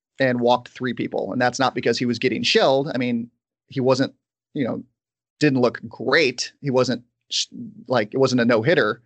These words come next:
but only getting through four innings due to pitch count and walking three guys in four innings is not what you wanna see.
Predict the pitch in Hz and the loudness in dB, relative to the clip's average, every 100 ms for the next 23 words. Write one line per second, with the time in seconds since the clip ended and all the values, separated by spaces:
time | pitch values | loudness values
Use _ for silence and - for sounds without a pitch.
0 | _ _ _ _ _ - 127 120 - _ | _ _ _ _ _ 0 2 2 -2 _
1 | _ _ _ _ _ _ _ _ _ _ | _ _ _ _ _ _ _ _ _ _
2 | _ 143 190 196 202 - 170 - 160 160 | _ 2 4 4 2 2 0 4 4 6
3 | 165 123 123 131 123 156 - 120 113 - | 4 2 2 0 2 0 0 0 0 -4
4 | _ _ _ _ _ _ 131 123 120 120 | _ _ _ _ _ _ 2 2 2 2
5 | 135 147 147 139 143 131 131 127 120 117 | 2 2 -2 -2 -2 2 4 2 0 -4
6 | 127 120 117 113 113 107 113 120 127 117 | -2 0 0 -2 -6 -6 -4 -4 -4 -6
7 | 117 - - - - | -8 -8 -10 -12 -16